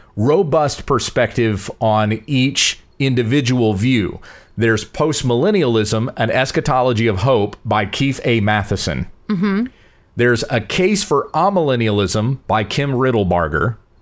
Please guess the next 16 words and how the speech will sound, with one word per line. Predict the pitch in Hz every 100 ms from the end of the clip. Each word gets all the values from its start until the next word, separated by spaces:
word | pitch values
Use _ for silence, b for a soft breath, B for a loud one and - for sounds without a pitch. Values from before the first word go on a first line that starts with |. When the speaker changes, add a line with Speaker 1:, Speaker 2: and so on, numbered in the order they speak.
| b b b b b
Speaker 1:
There's | 127 127
A | 113
Case | - 170 185
for | - 156 135
Historic | 107 120 - - 214 233 226 143 -
Premillennialism | 156 143 120 113 107 101 101 98 107
by | 95 98
Craig | - 131 117
Blomberg. | 104 131 127 101 85 76 98 104 - _ b b b
And | 120
then | 127 160
there's | 147 123 117 - - 110
Dispensationalism | 147 156 151 127 131 117 120 113 107 110
by | 98
Michael | 104 98 95 95
Vlack. | 85 80 58 -